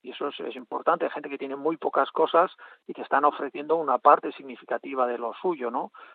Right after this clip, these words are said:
Eh, eso hay que tener, mm, un mínimo de comprensión. Tampoco para no rechazarlo, porque eso no se puede hacer, porque es lo que les apetece y es lo que les reconoce como, como humanos, ¿no?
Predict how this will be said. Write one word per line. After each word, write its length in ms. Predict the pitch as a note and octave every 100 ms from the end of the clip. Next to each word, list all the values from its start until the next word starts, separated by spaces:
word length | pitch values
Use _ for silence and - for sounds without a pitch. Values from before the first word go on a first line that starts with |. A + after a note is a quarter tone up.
| _
Eh, 260 | D3 B2 -
eso 160 | - C#3
hay 60 |
que 120 | C#3+
tener, 420 | C#3 B2 B2+ B2 - _ _ _
mm, 360 | C#3 A#2+ A#2+ -
un 320 | C#3+ C#3 C3
mínimo 320 | C#3 C3 B2
de 80 | -
comprensión. 640 | B2 A2+ A#2 A2 F3+ D3
Tampoco 340 | A2+ G#2+ C#3+ D#3+
para 300 | C#3 C3 C3+
no 120 | C#3
rechazarlo, 640 | C#3+ - A#2 F3+ F#3+ F3+
porque 360 | E3+ B2+ - A#2+ _ _ _
eso 220 | - D#3 C#3+
no 140 | B2
se 100 | B2
puede 220 | - B2+
hacer, 240 | A2 D#3+ E3
porque 440 | - - A#2+ B2 - _ -
es 80 | -
lo 100 | B2
que 120 | B2+
les 120 | B2
apetece 520 | B2+ C3 A#2+ C#3+ D#3+
y 100 | D3+
es 80 | C#3
lo 120 | C3
que 100 | A#2+
les 180 | B2 B2
reconoce 460 | B2+ A#2+ B2+ B2+ B2
como, 260 | A#2 A2+
como 240 | - A2 A2+
humanos, 400 | B2+ D#3+ B2+ G#2+
¿no? 200 | D3